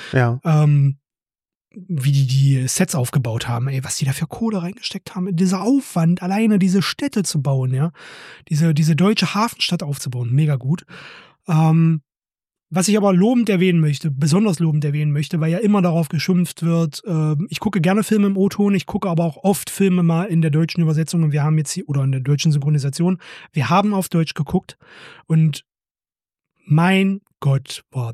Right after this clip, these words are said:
Speaker 2: das ein krasses Voice-Acting im Deutschen. Die deutsche Synchronisation ist der Hammer.
Speaker 1: Also gerade von Flood, ähm,
Speaker 2: Ja.
Speaker 1: ja. Das, da,
Speaker 2: Mein
Speaker 1: da hat
Speaker 2: Gott,
Speaker 1: alles
Speaker 2: ey.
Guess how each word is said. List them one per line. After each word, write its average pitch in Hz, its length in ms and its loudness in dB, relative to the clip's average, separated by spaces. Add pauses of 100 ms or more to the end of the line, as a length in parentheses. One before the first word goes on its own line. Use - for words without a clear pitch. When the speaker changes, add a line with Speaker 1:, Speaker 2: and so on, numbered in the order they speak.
(140)
Speaker 2:
das 151 420 -2
ein 113 320 -14
krasses 147 720 -4 (140)
Voice-Acting 123 640 -10
im 127 140 -6
Deutschen. 113 400 -10 (300)
Die 143 120 -2
deutsche 208 360 0
Synchronisation 160 920 0 (480)
ist 160 480 0
der - 340 -10
Hammer. 131 360 0 (640)
Speaker 1:
Also 117 160 -2
gerade 120 240 2
von 113 160 -2
Flood, - 480 -2 (120)
ähm, 110 160 -2
Speaker 2:
Ja. 104 200 0 (960)
Speaker 1:
ja. 113 120 -2 (920)
Das, 135 80 -8
da, 127 60 -2
Speaker 2:
Mein 165 340 2
Speaker 1:
da 131 80 6
hat 139 80 2
Speaker 2:
Gott, 135 80 -2
Speaker 1:
alles 135 240 0
Speaker 2:
ey. - 80 -20